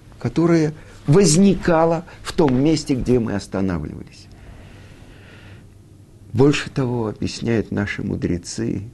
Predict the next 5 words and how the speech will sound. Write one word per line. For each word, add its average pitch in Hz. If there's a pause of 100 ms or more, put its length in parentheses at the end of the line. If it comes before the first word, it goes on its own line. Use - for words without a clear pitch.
(180)
что 82 (960)
в -
нашей 110
Мишне 120
зас-, -